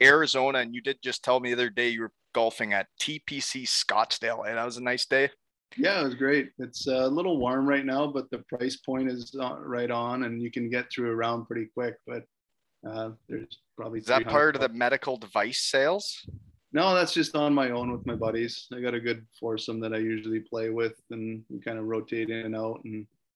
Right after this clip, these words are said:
Speaker 2: it's, uh, it's what, what everyone does down here. Golf,
Speaker 1: I under-,
Speaker 2: so.
Speaker 1: I understand. I podcast up here. <laughs>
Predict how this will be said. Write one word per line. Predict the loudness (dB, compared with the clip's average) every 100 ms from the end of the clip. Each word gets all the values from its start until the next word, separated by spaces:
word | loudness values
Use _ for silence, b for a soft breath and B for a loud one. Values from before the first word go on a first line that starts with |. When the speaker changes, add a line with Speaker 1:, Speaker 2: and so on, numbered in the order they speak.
| _ _ _
Speaker 2:
it's, | -12 -12 -8
uh, | -8 -8 -10 -14 _ _ _
it's | -20 -6
what, | -6 -6
what | -4 2 4
everyone | 4 2 2
does | 2 2
down | -2 -2 -4
here. | -4 -6 -10 _ _ -4
Golf, | 2
Speaker 1:
I | 2
under-, | 2 0
Speaker 2:
so. | 2
Speaker 1:
I | 4
understand. | 4 2 0 0 0 2
I | 0
podcast | 4 4 4 0 0 -2
up | -8 -6
here. | -6 0 8
<laughs> | 8